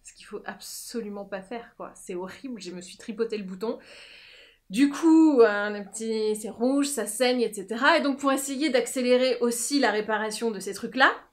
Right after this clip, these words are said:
lumière rouge, et franchement, ça marche du feu de Dieu. Euh, ça va donc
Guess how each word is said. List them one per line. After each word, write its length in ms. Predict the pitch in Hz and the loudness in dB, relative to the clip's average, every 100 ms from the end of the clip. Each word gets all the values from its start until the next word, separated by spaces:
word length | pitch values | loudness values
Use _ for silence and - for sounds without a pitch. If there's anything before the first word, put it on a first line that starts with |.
| _ _ - | _ _ -10
lumière 380 | 208 233 233 214 | -2 0 0 0
rouge, 320 | 247 302 - - | -2 -2 -6 -12
et 60 | |
franchement, 680 | 214 220 220 240 240 277 - _ _ | -10 -10 -6 -2 -2 -4 -12 _ _
ça 220 | - - 202 | -10 -4 -4
marche 360 | 214 226 - | -4 -6 -10
du 140 | 180 185 | -20 -18
feu 280 | - 240 196 | -8 -2 -2
de 100 | 214 | -2
Dieu. 320 | 185 233 - _ - - - - - | -4 -6 -8 _ -18 -16 -16 -14 -2
Euh, 760 | 208 196 190 190 190 185 185 180 170 - - | 2 2 2 -2 -8 -8 -10 -10 -12 -16 -14
ça 280 | - 285 285 | 2 4 8
va 320 | 294 - 233 | 8 6 2
donc 480 | 226 254 233 - | -2 -2 -2 -10